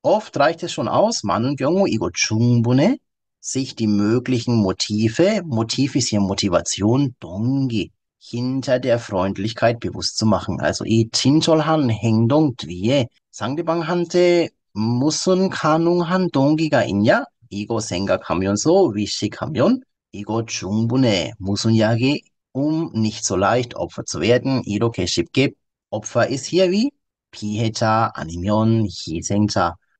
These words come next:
Also 결국 자기가 뭔가 당하지 않도록 어떤 진솔한 행동 뒤에 무슨 동기, 무슨 이유가 있는지 이거 생각하면 많은 경우는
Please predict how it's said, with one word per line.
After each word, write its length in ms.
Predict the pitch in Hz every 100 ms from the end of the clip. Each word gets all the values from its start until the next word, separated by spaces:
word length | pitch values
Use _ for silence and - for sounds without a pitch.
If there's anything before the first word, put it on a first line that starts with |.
| _ _
Also 180 | - 101
결국 500 | 85 92 123 120 -
자기가 460 | - 90 107 113
뭔가 360 | 104 95 104 101
당하지 680 | 90 101 110 120 113 - 113
않도록 800 | - 98 101 104 - 101 - - - _ _ _
어떤 400 | 101 107 127 139
진솔한 1200 | 135 131 131 135 - 139 127 131 120 160 151 135 - - -
행동 380 | 107 107 110 104
뒤에 340 | 98 110 139
무슨 640 | 117 110 113 - 160 156 127
동기, 560 | 120 120 120 107 95 76
무슨 480 | 71 92 - 135 98
이유가 440 | 123 127 117 101
있는지 400 | 101 90 90 85
이거 380 | 85 110 110 120
생각하면 840 | - 107 92 - 151 113 175 160
많은 300 | 92 117 104
경우는 520 | 101 98 101 131 208